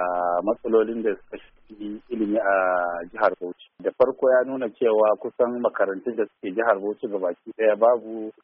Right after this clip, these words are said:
inda suke da wadatattun kujerun zama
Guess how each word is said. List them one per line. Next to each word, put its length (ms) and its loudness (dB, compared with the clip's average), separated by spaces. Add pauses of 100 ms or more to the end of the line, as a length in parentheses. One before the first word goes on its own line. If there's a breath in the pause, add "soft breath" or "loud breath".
inda 400 0
suke 200 -4
da 120 0
wadatattun 1200 -4
kujerun 460 0
zama 420 2